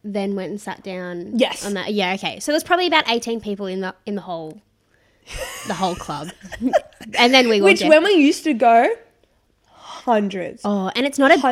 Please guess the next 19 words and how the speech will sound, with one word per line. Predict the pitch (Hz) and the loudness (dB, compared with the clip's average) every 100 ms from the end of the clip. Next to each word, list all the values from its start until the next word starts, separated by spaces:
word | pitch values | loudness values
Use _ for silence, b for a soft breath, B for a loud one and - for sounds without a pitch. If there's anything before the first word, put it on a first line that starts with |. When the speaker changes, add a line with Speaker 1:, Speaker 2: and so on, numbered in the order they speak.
| 226 | 2
Speaker 2:
Hundred. | 220 202 | 2 0
Speaker 1:
venue. | 208 185 170 | -2 -2 2
Speaker 2:
At | 285 254 285 | 4 6 6
least, | 277 311 - - | 6 4 0 -10
like, | 403 320 - | -8 -6 -2
they | 269 | -2
could | - | 0
have | 302 | 0
been, | 370 | 0
like, | 381 - | 0 -4
a | |
thousand, | - 214 180 180 185 190 185 | -6 -6 -4 -6 -8 -10 -8
like, | 180 185 214 | -8 -10 -8
one | 180 180 - | -6 -4 -6
Speaker 1:
<clears throat> | |
Speaker 2:
time, | 165 185 | -8 -8
like, | 220 | -4
for | |
the | 254 | -2